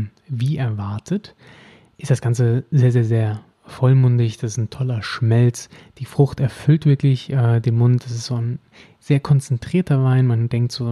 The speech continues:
ah, da könnte eine leichte Restsüße drin sein, weil das wirklich sehr, ja, mundfüllend ist. Ähm, der Alkohol, ja, was steht drauf? Auf der Flasche dreizehn fünf, ja, also nicht besonders hoch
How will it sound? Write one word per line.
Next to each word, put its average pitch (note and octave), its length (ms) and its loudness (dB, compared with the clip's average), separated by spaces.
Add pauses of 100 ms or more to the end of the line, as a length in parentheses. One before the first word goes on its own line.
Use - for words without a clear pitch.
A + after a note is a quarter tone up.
(140)
ah, C3 180 -2
da C3 80 -4
könnte C#3 340 0
eine A#2+ 80 2
leichte A#2 400 0
Restsüße C#3 480 -2
drin B2+ 300 2
sein, A2+ 180 4
weil A2+ 80 0
das A2 140 -4
wirklich A2+ 200 -4
sehr, A2+ 300 0 (540)
ja, G2+ 180 0 (380)
mundfüllend D3 720 2
ist. - 320 -4
Ähm, A2 360 0 (800)
der A#2 120 0
Alkohol, A2+ 640 2 (300)
ja, G#2 260 -2
was - 160 -20
steht - 260 -10
drauf? A#2 340 0 (320)
Auf - 80 -20
der B2 120 -2
Flasche C3 640 0
dreizehn A#2+ 380 -4
fünf, C3+ 440 2
ja, A2+ 240 0 (260)
also B2 140 0
nicht B2 140 2
besonders B2+ 640 4
hoch B2+ 260 4